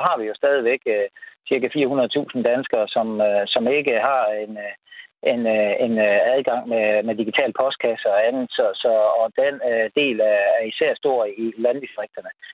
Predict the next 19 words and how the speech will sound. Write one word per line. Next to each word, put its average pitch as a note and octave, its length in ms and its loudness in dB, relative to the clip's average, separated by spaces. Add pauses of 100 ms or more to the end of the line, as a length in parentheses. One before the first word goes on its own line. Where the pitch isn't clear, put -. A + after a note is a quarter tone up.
(100)
Vi C3 80 2 (100)
ønsker F3+ 200 -4
selvfølgelig C#3+ 460 -4
den G#2+ 140 -6
bedste C3 280 -2
betjening A#2+ 500 -4
set A#2+ 180 -2
fra G#2 80 -2
Landdistrikternes A2+ 760 -4
Fællesråds A#2+ 500 -2
side, B2+ 260 0 (480)
øh, A2 400 2 (100)
og B2 100 -2
det D3+ 100 -2
gælder C3 280 0
uanset D3 420 -2
om A2 140 -4
du G#2+ 100 -6
bor, B2 260 0